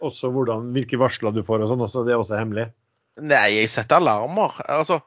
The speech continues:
Speaker 2: tidligere versjoner av den Infront, eh, traderen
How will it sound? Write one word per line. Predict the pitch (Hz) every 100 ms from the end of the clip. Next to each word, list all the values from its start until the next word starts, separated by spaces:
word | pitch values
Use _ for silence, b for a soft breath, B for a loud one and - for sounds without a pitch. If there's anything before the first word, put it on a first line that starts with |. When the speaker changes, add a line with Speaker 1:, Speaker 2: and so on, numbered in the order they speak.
| b b _ -
Speaker 2:
tidligere | 185 156 185
versjoner | 175 165 175
av | 160 147
den |
Infront, | 143 170 - 160 147 _ -
eh, | 131 120 117 117 113 110 113
traderen | 127 120 107